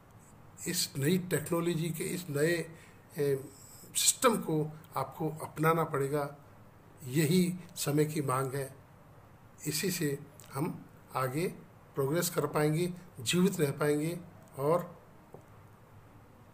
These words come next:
धन्यवाद दोस्तों। दोस्तों, अभी इस माहौल में आप नई नई टेक्नोलॉजी को यूज़ करें। Zoom meeting के द्वारा आप लोगों के संपर्क में रहें, YouTube द्वारा रहें,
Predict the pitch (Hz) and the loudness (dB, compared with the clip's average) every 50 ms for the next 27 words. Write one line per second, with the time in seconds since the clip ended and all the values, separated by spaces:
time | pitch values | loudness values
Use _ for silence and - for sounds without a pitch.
0 | - - - - - 117 147 143 143 139 127 117 113 117 110 - - - - - | -20 -20 -20 -14 -4 -2 0 2 2 0 0 -2 -4 -6 -8 -8 -10 -12 -16 -18
1 | - - - - - - - - - - - - - - - - - - - - | -20 -20 -20 -20 -20 -20 -20 -20 -20 -20 -20 -20 -20 -20 -20 -20 -20 -20 -20 -20
2 | - - - - - - - - - - - - - - - - - - - _ | -20 -20 -20 -20 -20 -20 -20 -20 -20 -20 -20 -20 -20 -14 -14 -14 -14 -14 -20 _
3 | _ _ _ - - - - - - - - - - - 147 131 139 147 139 147 | _ _ _ -8 -6 -6 -4 -4 -6 -8 -10 -12 -14 -12 -10 -2 0 0 0 0
4 | - - 160 170 180 175 - - - 131 127 147 156 156 151 156 156 - - - | -4 -4 -4 -4 -4 -6 -10 -10 -10 -6 -2 0 0 0 0 -2 -4 -10 -12 -8
5 | 147 147 151 - 147 139 117 135 143 143 143 143 147 143 139 135 - - - - | -8 -8 -6 -4 -6 -4 -2 0 0 0 0 0 0 0 -2 -2 -6 -14 -20 -20
6 | - - - - - - 131 123 127 127 135 139 139 139 143 139 135 143 143 127 | -20 -20 -20 -20 -10 -8 -8 -6 -6 -4 -2 -2 0 0 0 -2 -2 -2 -6 -6
7 | - - 143 135 135 135 131 131 131 131 131 127 131 135 135 - - 143 131 131 | -6 -4 -4 -4 -4 -4 -6 -8 -4 -4 -2 -2 -2 -4 -6 -6 -6 -4 -4 -4
8 | - - - - - - - - - - - - - - - - - - 120 143 | -6 -8 -10 -20 -20 -20 -20 -20 -20 -20 -20 -20 -20 -20 -20 -20 -18 -10 -4 -2
9 | 147 143 147 143 139 143 156 139 143 151 143 131 139 139 135 139 131 - - - | 0 0 0 0 -2 -4 -4 -4 -2 -2 -2 0 0 0 0 0 -2 -4 -6 -12
10 | - - - - - - - - 131 123 127 131 127 127 143 139 143 143 - - | -20 -20 -20 -20 -20 -20 -10 -6 -6 -4 -4 -4 -4 -4 -4 -6 -6 -6 -6 -6
11 | 131 117 117 139 151 143 151 147 139 131 135 135 127 131 - - 123 127 135 131 | -6 -4 -4 -6 -6 -2 -2 -2 -2 0 -2 -4 -4 -6 -10 -12 -10 -8 -8 -8
12 | 131 - 143 139 - - 143 143 139 - 135 131 123 120 139 131 - - | -6 -8 -10 -10 -6 -2 -2 0 0 0 -2 -2 -2 -2 -2 -4 -4 -8